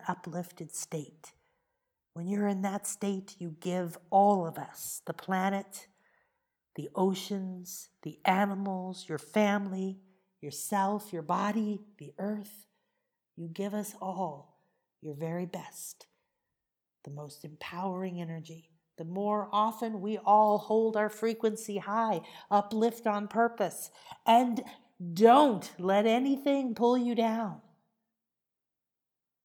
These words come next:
the faster we'll reach a tipping point and create paradise here now. Thank you, thank you, thank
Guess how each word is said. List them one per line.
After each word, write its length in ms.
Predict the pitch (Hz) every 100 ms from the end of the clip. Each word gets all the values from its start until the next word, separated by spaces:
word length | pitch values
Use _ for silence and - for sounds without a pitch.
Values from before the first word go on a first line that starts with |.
| _ _ -
the 60 |
faster 580 | 185 196 196 202 - 202
we'll 260 | 185 180 165
reach 260 | 196 190
a 60 | 175
tipping 500 | - 202 190 185 180
point 440 | - 175 165 165
and 180 | 156 160
create 520 | - 170 170 165 165
paradise 720 | 165 165 156 156 147 147 - -
here 300 | 160 143 139 _ _
now. 380 | 165 147 143 151 _ _ _ _ _ _ _ _ _ _ _ _
Thank 320 | 151 160 160 -
you, 100 | 202 _ _ _ _ -
thank 240 | 131 170 _ -
you, 140 | 202 208 _
thank 200 | 147 131